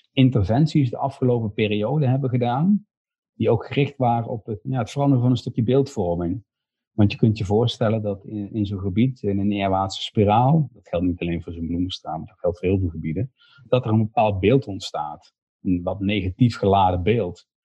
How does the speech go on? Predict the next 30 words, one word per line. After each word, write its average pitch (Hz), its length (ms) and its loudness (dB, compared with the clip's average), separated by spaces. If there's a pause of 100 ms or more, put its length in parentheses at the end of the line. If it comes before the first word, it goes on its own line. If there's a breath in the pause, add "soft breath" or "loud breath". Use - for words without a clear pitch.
(220)
En 110 80 -2
dat 117 100 2
kan 147 180 2
je 139 80 4
op, 120 80 2
op - 100 -6
een - 80 -12
gegeven 151 160 -2
moment 123 180 2
ook 131 100 -6
in 117 80 0
de 107 60 2
weg 156 180 0
gaan 110 160 -4
zitten, 90 300 -4
hè? 175 80 -2
Als 202 140 0
je 120 80 -4
wilt 104 200 0
bouwen 127 300 2
aan 95 140 -2
zo'n 92 140 -4
gebied, 110 240 -4
dan 131 120 2
zit 127 140 -2
dat 98 140 -2
beeldje 127 320 0
in 92 100 -6
de 85 60 -6
weg. 82 240 -10